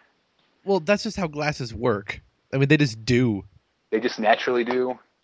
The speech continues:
Speaker 1: Well,
Speaker 2: I can
Speaker 1: it,
Speaker 2: pick
Speaker 1: it,
Speaker 2: any kind of glasses?
Speaker 1: if you get, like, the Pierce's tinted glasses, no, those would not.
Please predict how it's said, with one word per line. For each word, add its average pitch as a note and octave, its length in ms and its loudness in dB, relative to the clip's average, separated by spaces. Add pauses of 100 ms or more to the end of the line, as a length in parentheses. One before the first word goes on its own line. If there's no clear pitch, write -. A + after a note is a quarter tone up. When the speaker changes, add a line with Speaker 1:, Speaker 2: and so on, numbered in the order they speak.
(160)
Speaker 1:
Well, G#3 100 8
Speaker 2:
I - 40 8
can F3+ 80 4
Speaker 1:
it, - 20 6
Speaker 2:
pick - 160 0
Speaker 1:
it, F3+ 80 4
Speaker 2:
any A2+ 140 -2
kind B2 180 0
of A2 40 -6
glasses? A#2+ 480 0
Speaker 1:
if A3 140 2
you A3+ 100 8
get, G#3 220 8
like, G#3 320 6
the E3 160 -4
Pierce's G3 540 4
tinted F3 420 0
glasses, A#2 600 -4
no, C#3+ 320 2
those C3 280 -10
would A#2+ 160 -4
not. G#2 380 -12